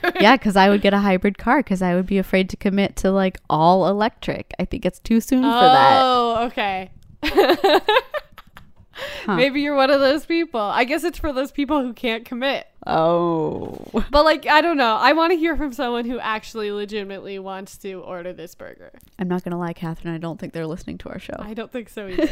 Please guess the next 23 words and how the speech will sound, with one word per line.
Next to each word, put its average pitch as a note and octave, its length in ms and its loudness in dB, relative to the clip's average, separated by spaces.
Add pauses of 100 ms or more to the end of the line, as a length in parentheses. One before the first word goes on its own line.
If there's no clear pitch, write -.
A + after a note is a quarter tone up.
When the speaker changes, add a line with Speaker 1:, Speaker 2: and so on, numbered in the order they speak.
(160)
Speaker 1:
<laughs> D5 60 -6
But, G#3 300 -8 (420)
um, B3+ 260 4
it's - 380 -4 (140)
an D4 120 4
interesting F#4+ 600 -2
approach. G#4 640 -4 (440)
It C#4 240 -2
wasn't C4 460 0
taken C#4+ 340 -6
well. G3+ 480 -6 (760)
Most B3 280 0
people D4+ 360 0
think B3+ 200 -6
it's B3+ 120 -8
a A#3+ 60 -4
weird G#3 240 -8
idea, G3 720 -8
think A3 180 -8
it's G3+ 180 -12
pointless. - 760 -12 (180)
Speaker 2:
Yeah. - 180 -8 (580)
Speaker 1:
Which, B3+ 420 -2